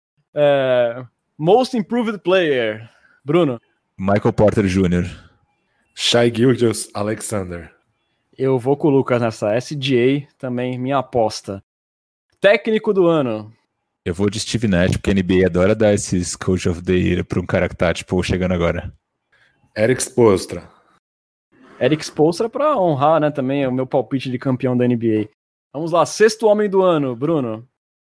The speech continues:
Speaker 2: Então, cara, eu coloquei o Bogdan Bogdanovic porque eu acho que ele vai vir do banco, mas se ele não vier do banco, eu aposto ou em Dan Schroeder ou em Tyler Herro.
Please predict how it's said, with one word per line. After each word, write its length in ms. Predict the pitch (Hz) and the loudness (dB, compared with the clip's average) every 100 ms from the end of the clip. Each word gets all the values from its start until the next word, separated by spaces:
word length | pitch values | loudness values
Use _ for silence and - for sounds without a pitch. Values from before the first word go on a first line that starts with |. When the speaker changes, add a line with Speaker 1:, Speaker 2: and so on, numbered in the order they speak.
| _ | _
Speaker 2:
Então, 320 | 196 190 143 | -6 0 0
cara, 220 | 113 107 104 | 2 2 2
eu 60 | |
coloquei 360 | - 147 - 175 | 0 0 2 2
o 80 | 165 | 2
Bogdan 380 | 165 127 120 | 2 2 0
Bogdanovic 680 | 117 113 110 107 92 101 - | 0 0 2 2 2 0 -2
porque 220 | - 113 | -4 -2
eu 520 | 110 104 101 98 95 95 | 2 4 4 4 2 2
acho 120 | 95 | 0
que 60 | 104 | -2
ele 60 | |
vai 140 | 98 95 | -2 -2
vir 160 | 92 | -2
do 100 | 95 | -2
banco, 500 | 87 92 104 - 127 - | 0 0 0 -2 -8 -6
mas 280 | 98 101 95 | -2 0 0
se 160 | - | -2
ele 140 | 113 107 | 0 0
não 220 | 110 123 | 0 0
vier 220 | 131 123 | 2 0
do 100 | 117 | 0
banco, 400 | 104 104 113 131 | 0 2 2 0
eu 240 | 117 - 110 | -2 0 -2
aposto 560 | - 95 - 120 113 | 2 0 0 0 0
ou 220 | - 123 160 | 2 2 2
em 80 | |
Dan 220 | 135 127 123 | 0 0 0
Schroeder 560 | - 110 110 117 135 | 0 2 2 2 0
ou 160 | 113 110 | 2 0
em 80 | 110 | 0
Tyler 320 | 113 120 110 | 0 2 2
Herro. 340 | 95 87 90 | 0 -2 -4